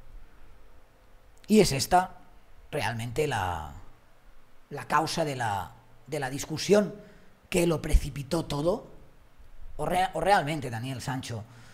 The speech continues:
como parece que nos han estado vendiendo hasta ahora, ya iba a Tailandia con la idea de terminar con la vida de Edwin, de Edwin Arrieta? Y más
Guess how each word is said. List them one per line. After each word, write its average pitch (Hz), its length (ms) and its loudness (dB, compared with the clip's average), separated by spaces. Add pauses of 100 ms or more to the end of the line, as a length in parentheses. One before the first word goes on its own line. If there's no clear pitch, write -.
(1120)
como 143 260 -2
parece 147 320 0
que 147 80 -6
nos 139 180 -6
han 143 120 -6
estado 131 320 -4
vendiendo 113 340 -6
hasta 101 200 -4
ahora, 110 320 -4 (580)
ya 147 240 2
iba 123 420 -4 (460)
a - 100 -6
Tailandia 117 480 -8
con 117 160 -10
la 110 80 -8
idea 107 400 -6 (1300)
de 151 120 -4
terminar 117 380 -6
con 113 140 -6
la 95 100 -4
vida 101 240 -6
de 98 180 -6
Edwin, 92 500 -8
de 113 140 -6
Edwin 107 240 -6
Arrieta? 214 420 0
Y 135 120 -4
más 123 400 -2